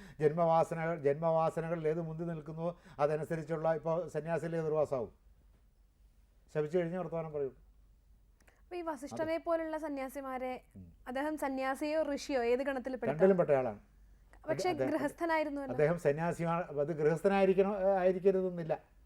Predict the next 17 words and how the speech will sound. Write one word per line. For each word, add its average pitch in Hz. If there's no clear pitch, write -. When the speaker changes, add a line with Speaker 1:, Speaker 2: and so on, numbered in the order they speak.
Speaker 1:
സന്യാസി 185
ഗൃഹസ്ഥനായിരിക്കരുത് 180
എന്ന് 175
വന്നത്, 147
അല്ലെങ്കിൽ 143
കുടുംബമുള്ള 208
ആളാ-, 175
ആയിരിക്കരുത് 165
എന്ന 165
ചിട്ട 147
വന്നത് 123
ബുദ്ധൻ്റെ 147
കാലത്തോടുകൂടിയാണ്. 117
കാരണം 170
ബുദ്ധനൊരു 185
മിഷനുണ്ട്. 151
അതുകൊണ്ട്, 170